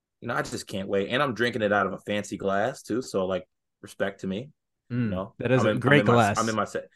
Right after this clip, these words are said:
Speaker 1: yeah, I'm in my
Speaker 2: Good,
Speaker 1: sassy
Speaker 2: good
Speaker 1: era.
Speaker 2: pour too. Yeah, good
Speaker 1: Thank
Speaker 2: pour.
Speaker 1: you. I appreciate, appreciate
Speaker 2: Yeah,
Speaker 1: that.
Speaker 2: I'm with you. I think I've taken one puff of a cigarette in my life. It was in high school,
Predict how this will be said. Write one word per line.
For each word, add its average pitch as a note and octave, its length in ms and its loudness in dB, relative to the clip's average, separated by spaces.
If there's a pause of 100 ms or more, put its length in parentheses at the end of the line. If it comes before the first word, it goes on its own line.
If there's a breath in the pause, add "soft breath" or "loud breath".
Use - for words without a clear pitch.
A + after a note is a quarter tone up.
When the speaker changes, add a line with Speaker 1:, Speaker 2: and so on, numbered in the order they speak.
(120)
Speaker 1:
yeah, G#2 140 0
I'm G#2 100 -2
in A2 80 -2
my F#2+ 60 2
Speaker 2:
Good, E3 120 6
Speaker 1:
sassy G#2 240 2
Speaker 2:
good F#3 160 12
Speaker 1:
era. A2+ 180 8
Speaker 2:
pour C3 220 8
too. A#2 320 2
Yeah, A2+ 240 2
good A2 220 -2
Speaker 1:
Thank B2 100 2
Speaker 2:
pour. G#2+ 180 2
Speaker 1:
you. F#2+ 80 -6
I G#2 40 -4
appreciate, - 360 -8
appreciate F#2 440 -8
Speaker 2:
Yeah, D#4 80 2
Speaker 1:
that. - 100 -2 (440)
Speaker 2:
I'm G3+ 200 8
with F#3 240 8
you. G#3+ 180 6
I D3+ 100 8
think G3+ 220 0
I've D3+ 140 4
taken C#3 300 4
one C3 180 2
puff C3 300 -2
of A#2+ 100 -4
a B2 60 -2
cigarette C#3 580 4
in B2 80 -2
my A#2+ 140 0
life. A#2+ 280 2
It A#2 60 -6
was A2+ 140 -4
in A2 80 -4
high A#2 180 2
school, A#2+ 420 2